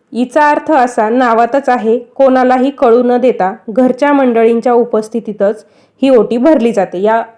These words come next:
चोरोटीचं आपण कसं डोहाळे जेवणाचं आमंत्रण देतो, सांगतो, तसं चोरोटीबद्दल कोणालाही माहिती दिली जात नाही. याचा म्हणजे चोरोटीचा मोठा समारंभ केला जात नाही, घरगुती हा कार्यक्रम असतो. कोणत्याही प्रकारचा गाजावाजा न करता गुपचूप हा कार्यक्रम केला जातो.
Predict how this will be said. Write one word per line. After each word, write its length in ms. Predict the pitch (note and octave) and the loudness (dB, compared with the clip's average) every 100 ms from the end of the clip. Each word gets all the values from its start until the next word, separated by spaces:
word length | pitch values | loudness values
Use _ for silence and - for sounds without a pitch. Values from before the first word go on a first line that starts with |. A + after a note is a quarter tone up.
| _ | _
चोरोटीचं 520 | A#3+ G#3+ A3 A3 A#3 G#3+ | -2 0 0 -2 -4 -4
आपण 200 | G#3 C4 | -4 -4
कसं 220 | D4+ B3+ | -2 -2
डोहाळे 300 | G#3+ A3 G#3+ | -2 -2 -2
जेवणाचं 360 | G#3+ G#3+ G#3 | -2 -2 -4
आमंत्रण 460 | G#3 G3 G3+ G#3+ G#3+ | -4 -4 -6 -4 -4
देतो, 260 | G3+ G3 G3 | -4 -4 -6
सांगतो, 600 | A#3+ G#3+ G#3 F#3+ F#3 - _ - | -4 -4 -2 -4 -8 -12 _ -10
तसं 160 | A#3+ C4 | -6 -2
चोरोटीबद्दल 760 | C4+ C4 C4+ B3 A#3 G#3+ G#3+ | 2 2 2 0 -2 -2 -4
कोणालाही 520 | A3+ B3 G#3+ G#3 G#3 B3+ | -2 0 0 -2 -2 -2
माहिती 360 | B3+ G#3 A3 | -2 -4 -6
दिली 260 | A#3+ C4 B3 | -4 -2 -2
जात 140 | G3+ F3+ | -4 -6
नाही. 300 | F3 F3 D#3+ - _ _ _ _ _ _ _ _ _ _ _ _ _ _ | -10 -12 -16 -20 _ _ _ _ _ _ _ _ _ _ _ _ _ _
याचा 360 | B3 B3 B3 D#4 | -4 -4 -2 -2
म्हणजे 260 | F4 E4 E4 | -2 -2 -2
चोरोटीचा 540 | E4 D4+ D#4 D4+ D#4+ | -2 -2 -2 -4 -4
मोठा 320 | D4 B3+ C#4 | -4 -4 -4
समारंभ 460 | C#4 C#4 B3+ A#3+ A#3+ | -4 -4 -2 -4 -6
केला 300 | B3+ A#3+ G#3+ | -4 -4 -4
जात 120 | G#3+ A3+ | -4 -6
नाही, 140 | A#3+ | -4
घरगुती 440 | B3 B3 G#3 G#3+ | -2 -2 -4 -2
हा 100 | C4 | -4
कार्यक्रम 520 | B3+ A#3 G#3 G#3 A3+ A3+ | -2 -4 -6 -6 -6 -6
असतो. 360 | A3+ A3 A#3+ | -6 -8 -8
कोणत्याही 520 | B3+ A#3 A3 A3 A#3 | -8 -6 -6 -4 -6
प्रकारचा 480 | A#3+ A#3 A3+ A3 A#3 | -4 -6 -6 -6 -6
गाजावाजा 540 | A3 G#3+ A3 A3 A3 A#3 | -4 -4 -4 -4 -4 -4
न 180 | B3 | -4
करता 380 | C4+ B3 G#3+ A3 | -4 -6 -6 -10
गुपचूप 440 | G#3 A3 A#3 C#4+ C#4 | -8 -8 -8 -10 -6
हा 100 | C4 | -6
कार्यक्रम 460 | B3 G3+ G3 G#3+ B3 | -4 -6 -6 -8 -4
केला 280 | C4+ A3+ | -2 -2
जातो. 360 | G3 F3+ F3 E3 | -4 -6 -12 -16